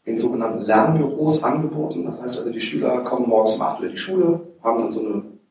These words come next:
ruhige Eingangsphase, wo erzählt werden kann, gequatscht werden kann,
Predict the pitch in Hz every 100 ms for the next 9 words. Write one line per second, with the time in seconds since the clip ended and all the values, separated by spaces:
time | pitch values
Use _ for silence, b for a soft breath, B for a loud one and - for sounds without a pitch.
0 | - 110 107 - - - - - - -
1 | - - - - _ _ _ _ _ _
2 | _ _ _ _ - - 156 - 131 127
3 | - 113 110 107 - 101 - 131 - 113
4 | 110 110 113 - 101